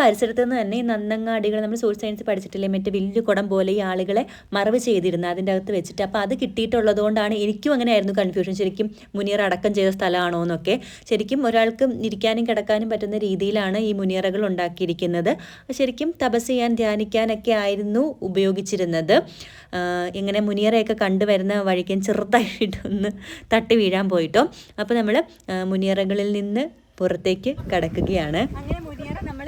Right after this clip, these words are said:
Speaker 2: കണ്ടു കഴിഞ്ഞു. ഇനി നമ്മൾ കാന്തല്ലൂർക്ക്. അപ്പോൾ വായോ.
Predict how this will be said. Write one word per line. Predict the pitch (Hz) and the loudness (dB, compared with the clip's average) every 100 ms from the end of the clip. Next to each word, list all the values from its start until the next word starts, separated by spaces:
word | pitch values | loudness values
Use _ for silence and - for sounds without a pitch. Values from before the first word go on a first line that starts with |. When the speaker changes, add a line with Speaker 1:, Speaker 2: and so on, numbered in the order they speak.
| 311 | -10
Speaker 2:
കണ്ടു | 269 240 | -10 -8
കഴിഞ്ഞു. | 269 240 254 - 349 | -8 -8 -10 -12 -14
ഇനി | 302 285 | -14 -12
നമ്മൾ | 262 294 - - - - - | -10 -10 -12 -14 -20 -14 -6
കാന്തല്ലൂർക്ക്. | 302 277 262 220 196 - - - - | -6 -4 -6 -8 -12 -18 -20 -16 -12
അപ്പോൾ | - 254 | -10 -10
വായോ. | 220 175 | -12 -16